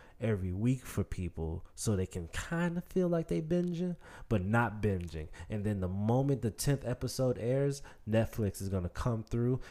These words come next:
and give it all to us so we can binge watch it on their platform. You'll never see it on Net-, you'll never see it on E S P N again.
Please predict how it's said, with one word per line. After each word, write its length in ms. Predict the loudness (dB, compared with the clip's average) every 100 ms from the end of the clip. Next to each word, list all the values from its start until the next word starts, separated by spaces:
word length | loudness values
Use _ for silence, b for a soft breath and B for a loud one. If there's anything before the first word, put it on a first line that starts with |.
| B
and 120 | -2
give 180 | 0 2
it 160 | 0 0
all 280 | 2 4 4
to 200 | 0 -4
us 180 | -2 -2
so 120 | 0
we 100 | 0
can 160 | -2 -4
binge 300 | 0 2 2
watch 300 | 0 0 -2
it 80 | -2
on 200 | -4 -2
their 180 | 2 2
platform. 580 | 0 -6 -8 -12 -14 -14 -20 -20 b b b b b
You'll 160 | -2
never 320 | 0 2 4 4
see 180 | 4
it 40 | 4
on 160 | 4
Net-, 180 | 4 2
you'll 160 | 2 2
never 380 | 4 4 4 2
see 180 | 0
it 60 | 0
on 100 | 0
E 100 | 0
S 120 | 0
P 160 | 0 -2
N 100 | -2
again. 500 | -4 -2 0 0